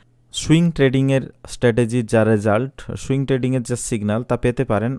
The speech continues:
আমাদের WhatsApp চ্যানেলের মাধ্যমে। আপনারা ভিডিওর নিচে দেওয়া লিঙ্কে ক্লিক করে WhatsApp চ্যানেলে যুক্ত হয়ে যান, তাহলে উন্নত মানের সুইং ট্রেডিং স্ট্র্যাটেজি আপনারা পেয়ে যাবেন। এখন চলুন আপনাদের নিয়ে চলি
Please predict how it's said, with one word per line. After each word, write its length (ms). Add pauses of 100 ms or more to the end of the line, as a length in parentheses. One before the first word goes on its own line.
(120)
আমাদের 300 (260)
WhatsApp 440
চ্যানেলের 400
মাধ্যমে। 360 (600)
আপনারা 220 (120)
ভিডিওর 340
নিচে 180 (120)
দেওয়া 200 (360)
লিঙ্কে 340
ক্লিক 260
করে 140 (120)
WhatsApp 400
চ্যানেলে 340
যুক্ত 220 (100)
হয়ে 180
যান, 120 (440)
তাহলে 260 (480)
উন্নত 280 (120)
মানের 260 (400)
সুইং 200 (100)
ট্রেডিং 240 (100)
স্ট্র্যাটেজি 480 (280)
আপনারা 260 (100)
পেয়ে 240
যাবেন। 240 (480)
এখন 160 (120)
চলুন 200 (120)
আপনাদের 300 (100)
নিয়ে 220
চলি 220